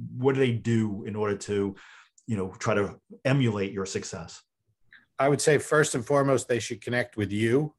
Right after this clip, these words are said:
Speaker 2: Um, as soon as they join, uh, join Treble, you're among the best networkers,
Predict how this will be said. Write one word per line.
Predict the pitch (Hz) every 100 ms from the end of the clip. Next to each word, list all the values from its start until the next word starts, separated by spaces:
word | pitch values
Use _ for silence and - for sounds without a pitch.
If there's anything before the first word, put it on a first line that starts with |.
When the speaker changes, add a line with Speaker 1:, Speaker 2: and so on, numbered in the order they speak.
| _ - - - - _ 113
Speaker 2:
Um, | 113 113
as | 113 110 -
soon | 143
as | 131 120
they | 120 117
join, | 107 117 113 110 117 -
uh, | 113 104 101 101
join | 98 123 123 123
Treble, | 107 123 110 107 127 127 - - -
you're | 113 156
among | 156 143 139 135
the | 127
best | 113 127 -
networkers, | 120 123 113 127 120 127 120 117 107